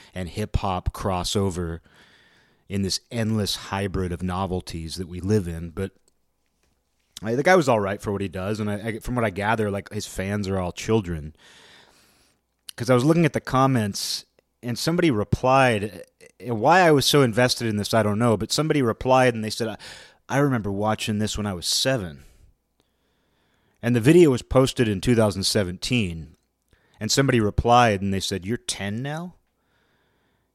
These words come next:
And the kid said, "Yeah." And then the other kid said, "I was ten when I saw this." So you have a ten-year-old and a thirteen-year-old being nostalgic about a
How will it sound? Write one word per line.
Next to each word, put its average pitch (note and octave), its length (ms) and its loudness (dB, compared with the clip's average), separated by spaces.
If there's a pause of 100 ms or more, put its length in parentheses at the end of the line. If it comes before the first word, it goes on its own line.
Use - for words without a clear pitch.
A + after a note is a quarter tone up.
(140)
And A2 100 -2
the G#2+ 60 -2
kid A#2+ 280 -2
said, G#2+ 200 -2
"Yeah." G2+ 460 0 (1080)
And A2 80 -2
then A2 80 0
the A2 100 2
other A#2 160 2
kid G#2+ 320 0
said, G#2 320 -2 (480)
"I B2 140 2
was C3+ 140 2
ten A2+ 260 -4
when F#2+ 100 -4
I F2+ 60 -8
saw B2+ 360 4
this." F2 440 -8 (400)
So - 160 -2
you D3 120 4
have F3 380 0 (400)
a A#2 100 -4
ten-year-old F#3 720 4
and C3 160 2
a G#2+ 60 2
thirteen-year-old A#2+ 1080 0 (840)
being A#2+ 260 2
nostalgic A#2 880 2
about G#2+ 500 0
a G2 360 -8